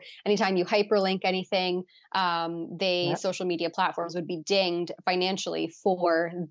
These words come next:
Speaker 1: that, the sharing of that news. And that is just, like, a mammoth to try to track and trace and, and,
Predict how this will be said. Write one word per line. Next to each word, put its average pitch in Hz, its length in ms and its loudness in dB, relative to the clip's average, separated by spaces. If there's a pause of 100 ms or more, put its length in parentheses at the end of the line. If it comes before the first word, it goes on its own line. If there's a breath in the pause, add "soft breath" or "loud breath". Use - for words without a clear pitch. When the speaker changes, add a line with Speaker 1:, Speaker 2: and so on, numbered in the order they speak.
(100)
Speaker 1:
that, 170 420 0
the 175 140 -4
sharing 175 320 0
of 170 60 -6
that 175 140 0
news. 196 180 0
And 214 100 2
that 277 140 4
is 240 140 0
just, 202 220 0
like, 175 200 0 (400 loud breath)
a 202 100 2
mammoth 185 800 -2
to - 100 -6
try 180 240 -2
to 165 80 -2
track 185 400 -2
and 185 140 -4
trace 190 520 0
and, 180 320 -2
and, 165 520 -4